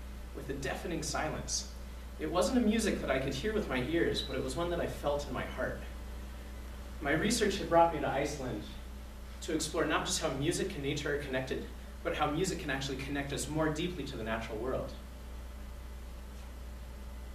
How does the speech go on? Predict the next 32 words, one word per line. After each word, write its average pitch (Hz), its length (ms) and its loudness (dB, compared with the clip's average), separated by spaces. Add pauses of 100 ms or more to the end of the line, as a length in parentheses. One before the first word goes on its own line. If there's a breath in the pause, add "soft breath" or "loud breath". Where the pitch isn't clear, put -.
(140)
One 175 180 4
of 180 80 4
the 160 80 2
key 202 160 -2
components 170 560 2
of 123 100 -4
environmental 131 480 2
education 107 520 -2
is 104 80 -4
developing 131 520 0
a 104 60 -2
sense - 420 2
of - 160 -4
awe 123 280 4
and 104 120 -2
wonder 123 300 -2
for - 160 -6
the 104 60 -4
world 117 280 0
around 107 300 -2
us. - 300 -4 (500 loud breath)
Rachel 151 280 2
Carson 160 460 2
taught 120 320 -2
that 123 160 -4
the 123 60 -8
more 143 200 0
clearly 175 400 4
we - 120 0
focus 135 340 -4
our - 60 0
attention 113 640 -4